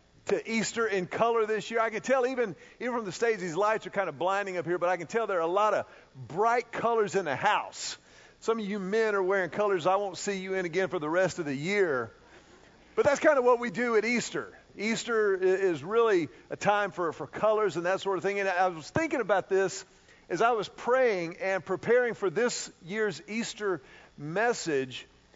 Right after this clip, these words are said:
One of my earliest memories, maybe my absolute earliest memory of Easter, before I knew what it was really all about, I remember one year going to my Easter basket as a young boy,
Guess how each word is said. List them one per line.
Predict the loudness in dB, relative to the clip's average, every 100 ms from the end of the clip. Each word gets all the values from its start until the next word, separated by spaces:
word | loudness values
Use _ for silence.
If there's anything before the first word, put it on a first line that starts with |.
| _ _ _
One | 0 2
of |
my | 2 2 0 0
earliest | 2 2 2 0 0
memories, | -2 -2 0
maybe | 0 2 2
my | 2 0 -2 0
absolute | 2 2 -2 -2 -2 -2
earliest | 0 2 2 -2 -4
memory | -2 0 0 0
of | -2 -4
Easter, | -4 -6 -4 -6
before | -6 0 2
I | 2
knew | 0 -2
what | 2 4
it | 2
was | 0 -6
really | -2 2 4
all | 4 4
about, | 2 2 2 0 -8 -20 -20 -8 2
I | 2
remember | 2 0 0
one | 0 0 0
year | 0 0
going | 0 2 4 2 -2
to | -2
my | 0 0
Easter | 0 -4 -2 0
basket | 2 2 2 0
as | 0
a | -2
young | 0 0 0
boy, | 2 2 2 0